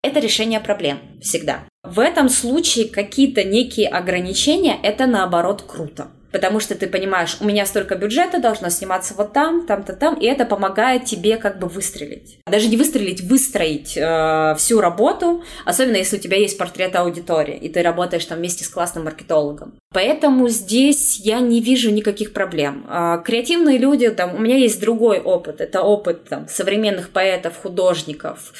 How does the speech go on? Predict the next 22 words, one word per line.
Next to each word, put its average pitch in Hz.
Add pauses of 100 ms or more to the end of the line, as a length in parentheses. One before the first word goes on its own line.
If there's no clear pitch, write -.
(240)
и 170
вот 147
всякой 175
питерской 165
интеллигенции, 185 (220)
<laughs> 285
назовем 269
это 254
так, 185
ну, 247
не 254
столько 233
питерской, - (100)
которые 226
там 180
в -
канву 214
работы 220
так 208
и -
не 196
встроились. 185